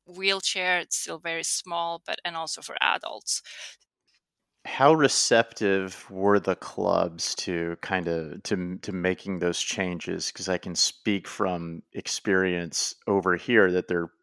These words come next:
Speaker 2: might be a few clubs or curling centers that, that may be a little stuck in their ways and not as, not as willing to, to make changes like what they, how they structure their ice time or how they offer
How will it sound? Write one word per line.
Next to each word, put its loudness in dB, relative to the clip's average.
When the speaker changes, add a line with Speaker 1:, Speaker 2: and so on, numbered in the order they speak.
Speaker 2:
might 6
be 0
a 4
few 0
clubs 2
or 0
curling 2
centers -2
that, 2
that 0
may 0
be -2
a 2
little 4
stuck 2
in 4
their 6
ways 8
and -4
not 4
as, 0
not 10
as 6
willing 4
to, 2
to -4
make -2
changes -2
like 2
what 4
they, 4
how 6
they -2
structure 0
their 2
ice 2
time 0
or 0
how 6
they 0
offer 0